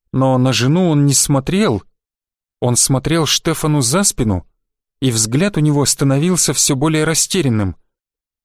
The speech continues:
А потом он побледнел и привалился к косяку.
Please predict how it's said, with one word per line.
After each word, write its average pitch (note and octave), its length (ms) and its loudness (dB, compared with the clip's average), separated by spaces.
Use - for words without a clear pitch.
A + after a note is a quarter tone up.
А A#2 80 0
потом C3+ 320 -2
он B2 140 0
побледнел B2 720 -2
и C3 80 -2
привалился C#3 680 0
к - 160 -16
косяку. - 600 -2